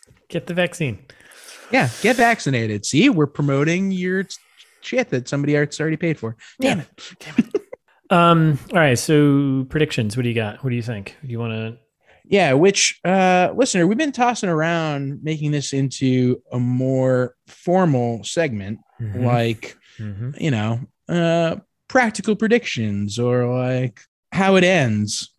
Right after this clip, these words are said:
Speaker 2: I don't
Speaker 1: Mm.
Speaker 2: know. So if you've got ideas for a name for this segment, Russ and I haven't decided yet or
Speaker 1: Mm.
Speaker 2: even thought of any good ones,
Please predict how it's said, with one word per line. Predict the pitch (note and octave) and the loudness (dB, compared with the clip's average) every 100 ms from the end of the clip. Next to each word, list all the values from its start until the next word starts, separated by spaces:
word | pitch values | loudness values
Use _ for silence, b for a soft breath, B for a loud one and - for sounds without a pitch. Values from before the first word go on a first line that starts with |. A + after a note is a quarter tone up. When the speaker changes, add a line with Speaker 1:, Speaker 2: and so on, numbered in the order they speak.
| - | -6
Speaker 2:
I | E3 D3 | -2 0
don't | A2 | 0
Speaker 1:
Mm. | A2 | 0
Speaker 2:
know. | A#2+ B B B B | -4 B B B B
So | - G3+ F#3+ | -2 4 4
if | F3+ | 6
you've | C4+ | 4
got | D4 | 4
ideas | B3 D#3+ D3 F#3 F#3+ | 4 4 4 4 2
for | - D3 C#3 C3 | 2 4 4 2
a | C3+ B2 | -2 -4
name | B2 C3 D#3+ | -2 0 0
for | F3+ | 0
this | F3+ | -2
segment, | - F3+ F#3+ G#3 | 0 -2 -2 -2
Russ | D#3+ G3 | 0 0
and | A3 | 0
I | |
haven't | G#3 A3 C4+ D#4 - _ _ _ _ _ _ - | 2 2 0 -4 -10 _ _ _ _ _ _ -10
decided | D4 F4 D4 D3+ A#2+ | -6 -4 -2 -2 -4
yet | A#2+ C3+ - | -4 -4 -2
or | C#3 | 0
Speaker 1:
Mm. | E3 | 2
Speaker 2:
even | G3 | 0
thought | G3 A3 G#3+ | 2 2 2
of | |
any | F3 F3+ | 2 2
good | G#3 | 0
ones, | D3 A#2+ D3+ - | 0 -4 -6 -8